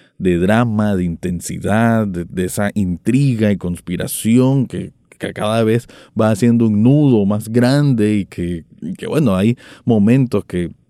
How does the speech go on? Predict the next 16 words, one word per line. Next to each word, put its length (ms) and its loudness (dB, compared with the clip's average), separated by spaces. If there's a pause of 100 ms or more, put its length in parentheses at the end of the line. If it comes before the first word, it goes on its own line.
que 120 -8
te 140 -6
sorprenden 600 0
por 140 -6
la, 140 -10 (120)
por, 200 -14 (140)
por 180 -12
cómo 400 -4 (240)
van 240 0
sucediendo 460 0
las 160 0
cosas, 320 0
por 140 -4
cómo 220 -4
se 140 -6
van 240 -4